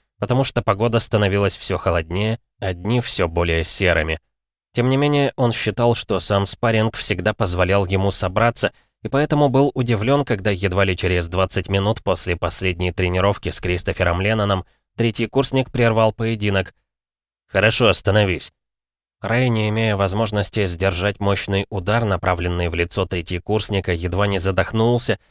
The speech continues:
когда когти рванулись к глазам Леннона. Но в последний момент тёмная рука вскинулась вверх,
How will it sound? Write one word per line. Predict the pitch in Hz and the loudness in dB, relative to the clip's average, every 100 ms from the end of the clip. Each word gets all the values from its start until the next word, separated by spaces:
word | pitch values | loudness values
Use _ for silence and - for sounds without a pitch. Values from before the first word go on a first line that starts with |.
| _ - | _ -4
когда | 95 90 85 | -2 0 -2
когти | - 110 - 95 | 0 -2 0 0
рванулись | 85 87 101 98 80 | 2 2 2 -2 -6
к | |
глазам | 80 90 87 82 85 87 | -6 -2 0 0 0 2
Леннона. | 87 85 85 - _ _ _ _ - | 2 0 -2 -6 _ _ _ _ -4
Но | 120 | -4
в | - | 0
последний | 120 - 139 131 | -2 0 0 2
момент | 123 131 151 156 - | 2 2 0 -2 -2
тёмная | 131 123 120 113 | 0 2 4 4
рука | 113 139 | 2 0
вскинулась | 131 - 120 117 120 120 | -2 -2 0 2 2 0
вверх, | 110 107 113 101 | -4 -2 0 0